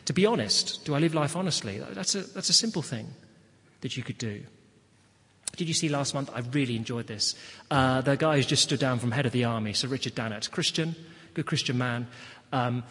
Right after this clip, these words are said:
some, uh, uh, um, two, uh, Kevin Jones in particular and Bob Ainsworth, the, um, uh, the Labour Defence Minister's fed up apparently with his public criticisms of the government. Right, we'll,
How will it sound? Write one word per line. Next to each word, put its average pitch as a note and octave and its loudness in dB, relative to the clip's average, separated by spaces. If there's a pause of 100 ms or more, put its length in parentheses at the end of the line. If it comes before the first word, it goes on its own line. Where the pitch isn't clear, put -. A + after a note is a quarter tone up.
(200)
some, C3+ 0
uh, - 2
uh, B2+ 0
um, A2 -8 (100)
two, D#3+ 2
uh, B2 -4
Kevin D#3 -2
Jones C3+ -2
in B2+ -8
particular B2 -4 (100)
and A#2+ -4
Bob C3+ -2
Ainsworth, B2+ -2
the, A#2+ -2
um, A2+ -6 (100)
uh, A#2 -10
the A#2 -8
Labour C3 -4
Defence C3 -4
Minister's B2 -2
fed C#3 0
up A#2+ 0
apparently B2+ 2 (280)
with A#2 0
his C3 0
public C3+ -2
criticisms B2+ 2
of B2 -2
the B2+ 0
government. A#2 -2
Right, A2+ -2
we'll, A#2+ -2